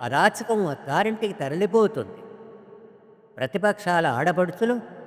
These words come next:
ప్రజల దుఃఖాన్ని అరువు తీసుకుని అదే పనిగా రోదిస్తాయి.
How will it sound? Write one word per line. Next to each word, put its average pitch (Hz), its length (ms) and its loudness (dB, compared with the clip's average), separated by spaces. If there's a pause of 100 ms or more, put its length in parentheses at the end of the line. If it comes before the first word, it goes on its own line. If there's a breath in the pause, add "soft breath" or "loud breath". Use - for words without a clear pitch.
(180)
ప్రజల 151 360 2
దుఃఖాన్ని 202 640 2
అరువు 160 260 2
తీసుకుని 151 840 -2 (260)
అదే 185 340 2
పనిగా 135 480 -2
రోదిస్తాయి. 110 760 -6